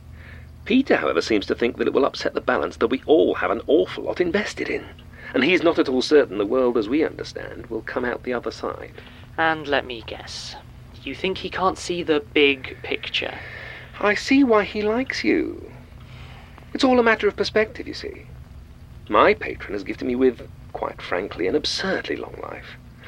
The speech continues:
Speaker 1: An appropriate gift, and one that serves to provide a certain distance from things. Of course, a paltry few centuries is nothing, really, but it's more than most get. And even in that brief time, I've seen all sorts of ebbs and flows to the balance of things.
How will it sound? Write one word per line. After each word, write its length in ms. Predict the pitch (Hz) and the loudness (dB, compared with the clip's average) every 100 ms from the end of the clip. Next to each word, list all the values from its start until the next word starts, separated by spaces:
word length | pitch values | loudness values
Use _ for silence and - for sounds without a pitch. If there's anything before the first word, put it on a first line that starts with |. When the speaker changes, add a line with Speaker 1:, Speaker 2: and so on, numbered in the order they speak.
| - - | -6 0
Speaker 1:
An 60 | |
appropriate 560 | 180 233 196 - 110 104 | 4 6 6 4 0 2
gift, 300 | - - 104 | 0 0 -6
and 100 | 117 | 0
one 160 | 123 | 2
that 140 | 117 107 | 2 4
serves 240 | 123 110 | 6 6
to 60 | - | 4
provide 340 | 113 113 110 | 0 4 2
a 20 | |
certain 480 | - - 131 113 98 | 0 -2 -2 -2 -8
distance 400 | 95 151 - - | -8 -8 -10 -12
from 140 | - - | -14 -8
things. 340 | - - - - - - - - - - - | -8 -10 -16 -20 -20 -20 -18 -18 -18 -18 -12
Of 80 | - | -2
course, 260 | - 78 - | 2 2 0
a 60 | |
paltry 420 | - 76 73 - - | -8 -10 -10 -12 -10
few 160 | 78 | -8
centuries 480 | 73 82 73 - 78 | -4 -4 -4 -6 -6
is 80 | 92 | -2
nothing, 400 | 113 - - - | -4 -4 -16 -12
really, 320 | - - 92 | -12 -8 -10
but 160 | - - | -8 -10
it's 200 | - - | -10 -2
more 200 | 151 92 | 0 0
than 200 | 82 65 | -2 0
most 280 | 98 - - | 0 0 -10
get. 260 | - - - - - - - - - - | -16 -16 -18 -20 -20 -20 -20 -20 -6 2
And 100 | 254 | 4
even 180 | 226 | 6
in 80 | 131 | 4
that 280 | 170 226 - | 4 2 -4
brief 260 | - 135 - | -12 -12 -10
time, 300 | - 69 64 | -6 -6 -4
I've 160 | 80 | -6
seen 160 | - 73 71 | -4 -10 -2
all 200 | 98 127 | 0 0
sorts 240 | - 78 | -4 -10
of 140 | 85 - | -10 -2
ebbs 280 | 73 71 - | -2 -2 -8
and 160 | 62 | -12
flows 320 | - 60 76 - | -10 -6 -6 -6
to 80 | - | -6
the 60 | |
balance 360 | 69 60 62 - | -4 -6 -8 -14
of 80 | - | -10
things. 420 | 58 67 - | -8 -8 -12